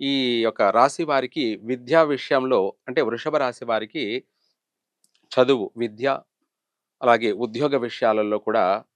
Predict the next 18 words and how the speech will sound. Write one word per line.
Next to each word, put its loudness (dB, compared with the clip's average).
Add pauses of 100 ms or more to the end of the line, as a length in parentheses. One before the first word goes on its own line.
(360)
విద్యలో 2 (360)
పాస్ 0
కావడం, 0 (400)
అలాగే 0
మంచి -4
ఉద్యోగాల్లో 2
స్థిరపడడం -4
కానీ -4 (360)
చక్కగా 2 (100)
ఈ 0
సంవత్సరం -4 (120)
ఈ 0
రాశి 2
వారికి -6 (640)
చాలా 4
చక్కగా -2
కలిసి -2
వస్తుంది. -14